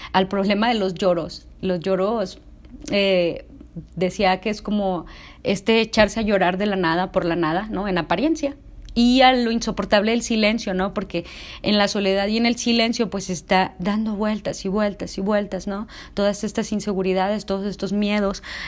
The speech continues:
Eh, básicamente describe toda una historia de depresión y de medicación psiquiátrica y tal, con la que mi yo adolescente se sintió muy identificada cuando, cuando leí esta ficción no hace mucho, ¿no? Hace poco, de hecho, porque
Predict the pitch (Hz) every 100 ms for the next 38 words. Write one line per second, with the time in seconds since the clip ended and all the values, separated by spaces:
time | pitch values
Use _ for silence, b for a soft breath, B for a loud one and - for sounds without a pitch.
0 | - 190 190 185 175 180 - 208 196 -
1 | - 269 233 254 247 - 220 226 226 226
2 | 220 - 208 214 202 190 175 180 196 202
3 | - 190 190 185 180 180 185 185 185 175
4 | 180 208 190 196 190 190 180 185 214 B
5 | B B B - 240 233 233 226 214 -
6 | - - 233 247 247 247 285 277 285 269
7 | 233 226 220 208 214 - 233 247 240 -
8 | 208 185 185 208 202 196 190 196 185 175
9 | 170 151 - - - - - - - -
10 | - 190 190 190 180 190 185 208 196 196
11 | - 190 185 175 180 175 170 - - -
12 | - 202 208 196 190 180 214 196 180 180
13 | 196 170 - 170